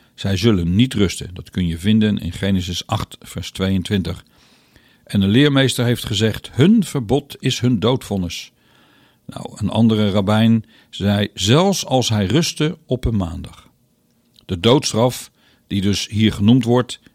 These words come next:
is niet letterlijk bedoeld. De synagoge had geen autoriteit in het tijdperk van de Talmud, maar het drukt eerder de ernst uit waarmee de wijze van deze overtreding werd bekeken.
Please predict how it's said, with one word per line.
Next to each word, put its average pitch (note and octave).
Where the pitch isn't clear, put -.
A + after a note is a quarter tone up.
is -
niet A2+
letterlijk G2
bedoeld. G#2
De E2+
synagoge F#2+
had A#2
geen A2+
autoriteit F#2+
in -
het F2
tijdperk F#2
van F2+
de E2+
Talmud, F#2+
maar F#3+
het C3
drukt C#3
eerder F#3+
de A#2+
ernst D3+
uit B2
waarmee A#2+
de A2
wijze B2
van A2+
deze G#2+
overtreding G#2+
werd G2
bekeken. A2